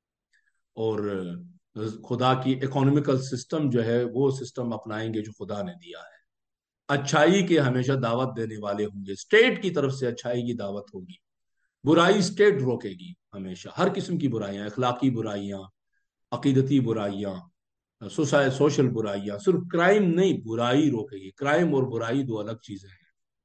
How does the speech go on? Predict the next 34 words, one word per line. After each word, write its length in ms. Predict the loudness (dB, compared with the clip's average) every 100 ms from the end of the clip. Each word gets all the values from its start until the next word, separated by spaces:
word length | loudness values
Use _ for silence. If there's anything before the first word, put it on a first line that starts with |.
| _ _ _ -2
आज 240 | 0 2
की 100 | 0
सोसाइटी 500 | -4 -4 -4 -4 -2
में 200 | -2 -2
जराइम 540 | -2 -4 0 2 2 2
रोकते 360 | 0 -4 -12
हैं, 240 | -12 -10 -10
बुराई 400 | -10 -8 -4 -2
नहीं 160 | -2
रोकते, 340 | -4 -10 _ _ _ _ _ _ _ _ _ _ _ _ _ _ _ _ _ _ _ _ _ _ -4
है 120 | -2
ना। 260 | 0 -2 -4
इन 140 | -6
सोसाइटीज 520 | -4 -4 -4 -4 -4
के 100 | -4
अंदर 220 | -2 -2 0
ये 180 | -2
खुद 180 | -4 -8 -10
को 60 |
सिविलाइज 580 | -10 -8 -6 0 0 -2
कहते 300 | -6 -12 -12
हैं, 380 | -10 -8 -8 -12 _ _ _
लेकिन 180 | -8 -6
यहाँ 460 | -2 -2 -2 -4 -10
क्राइम 680 | 0 4 6 8 6 2 -8 _ -6
रोका 340 | -4 0 0
जाता 340 | -2 -8 -8
है, 200 | -12 -12 -18 _ _ _ _ -10
बुराइयों 520 | -6 -4 0 0 0
को 340 | 0 0 0
प्रमोट 680 | -2 -8 -10 -8 -4 -4 -6
किया 320 | -8 -10 -8
जाता 380 | -10 -12 -18 -20
है। 160 | -20